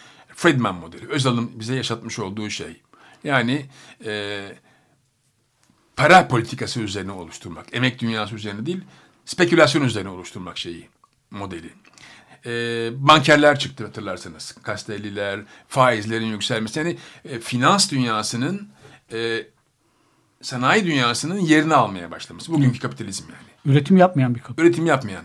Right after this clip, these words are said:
Speaker 1: yatırım yapmayan,
Speaker 2: Evet.
Speaker 1: parayı dolaştıran.
Speaker 2: Hı.
Speaker 1: Nerede emek, e, ucuzsa oraya giden, oraya kısa vadeli yatırımlarla her an çekilebilecek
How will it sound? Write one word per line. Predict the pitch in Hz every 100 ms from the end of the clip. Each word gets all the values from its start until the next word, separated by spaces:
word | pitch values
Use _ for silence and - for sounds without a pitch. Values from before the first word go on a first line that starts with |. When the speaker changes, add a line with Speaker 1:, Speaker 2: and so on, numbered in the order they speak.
| -
Speaker 1:
yatırım | 143 160 156
yapmayan, | 151 107 104 120
Speaker 2:
Evet. | 110 - - -
Speaker 1:
parayı | 196 165 151
dolaştıran. | 127 117 - 104 82 - -
Speaker 2:
Hı. | 170 131 123 - - -
Speaker 1:
Nerede | 131 117 185 208 170
emek, | 139 135 135
e, | 135 - 113 110 104 101 98 -
ucuzsa | 143 135 139 - 123 156 - -
oraya | 135 131 117
giden, | 95 92 113 180 - _ - - _ -
oraya | 180 208 170 185 - - _ _ -
kısa | 147 - 254 220
vadeli | 147 123 120
yatırımlarla | 123 123 139 147 139 139 185 214 -
her | 196 233
an | 165
çekilebilecek | 135 131 135 127 120 160 180 -